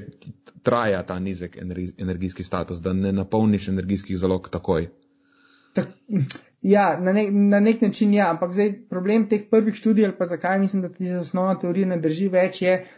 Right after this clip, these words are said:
Speaker 2: da moramo vedeti, da pri netreniranemu športniku je recimo naredil v tednu, ne vem, deset ur vad-, deset ur treninga, od tega je bilo v iz-, z izpraznjenimi z-,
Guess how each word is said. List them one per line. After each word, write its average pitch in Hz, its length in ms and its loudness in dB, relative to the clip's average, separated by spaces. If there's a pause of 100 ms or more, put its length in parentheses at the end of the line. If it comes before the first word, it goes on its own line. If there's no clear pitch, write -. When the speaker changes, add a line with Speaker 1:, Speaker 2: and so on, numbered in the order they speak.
Speaker 2:
da 165 140 2
moramo 170 340 2
vedeti, 175 300 2
da 165 140 6 (300)
pri 170 200 0
netreniranemu 185 720 0
športniku 190 600 0
je 175 80 2
recimo 175 360 -2
naredil 170 380 2
v 165 160 2
tednu, 180 440 2 (320)
ne 151 140 0
vem, 151 160 4
deset 143 380 -2
ur 196 160 6 (160)
vad-, 156 320 2 (200)
deset 156 380 -4
ur 165 140 0
treninga, 208 480 4 (300)
od 143 220 -2
tega 180 260 2
je 170 140 8
bilo 165 300 6
v 156 220 0
iz-, 147 240 -6
z 156 400 0
izpraznjenimi 156 720 -2
z-, 156 140 -8